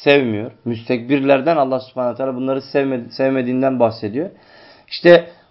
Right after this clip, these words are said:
Allah'a boyun eğen bir müminin tıpkı Allah'a en çok boyun eğen Resulullah Aleyhisselatü Vesselam gibi vakarla yürümesi, alçak gönüllülüğünü göstermesi, kibriyle, şımarıklıkla değil de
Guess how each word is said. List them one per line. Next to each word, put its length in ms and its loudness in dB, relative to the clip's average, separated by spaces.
Allah'a 480 10
boyun 260 6
eğen 320 2
bir 120 -4
müminin 500 -2
tıpkı 460 -2
Allah'a 500 4
en 120 0
çok 280 -8
boyun 280 0
eğen 340 -2
Resulullah 540 -2
Aleyhisselatü 420 -2
Vesselam 420 -4
gibi 340 -4
vakarla 640 4
yürümesi, 760 -2
alçak 460 4
gönüllülüğünü 840 0
göstermesi, 960 2
kibriyle, 560 -2
şımarıklıkla 840 -4
değil 300 -2
de 220 -2